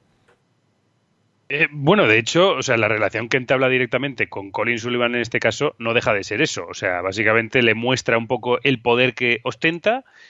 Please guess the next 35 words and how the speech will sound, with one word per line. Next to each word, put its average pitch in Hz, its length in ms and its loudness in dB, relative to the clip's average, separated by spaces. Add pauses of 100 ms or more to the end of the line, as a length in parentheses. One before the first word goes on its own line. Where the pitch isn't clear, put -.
(300)
Eh, 110 260 2
a 113 80 0
continuación 113 800 -4
le 110 120 0
da 104 140 2
un 113 80 -2
montón 113 340 -6
de 117 80 0
regalos 151 600 -2 (120)
y 95 300 -8
le 95 100 -2
dice, 98 460 0
"Si - 200 -6
quieres 160 240 0
trabajo, 214 540 -2 (460)
ya 117 120 0
sabes 117 220 0
dónde 110 180 -2
te 101 100 -10
tienes 101 160 -6
que 107 120 -6
venir". 92 280 -8 (340)
O - 20 -20
sea, 95 160 0
básicamente 107 800 0
lo 110 180 -4
que 110 100 -4
está - 160 -4
haciendo 107 240 -4
es 110 80 -2
captarle 117 460 0
de 98 260 -2
alguna 104 260 -4
manera, 98 320 2
¿no? 104 160 -6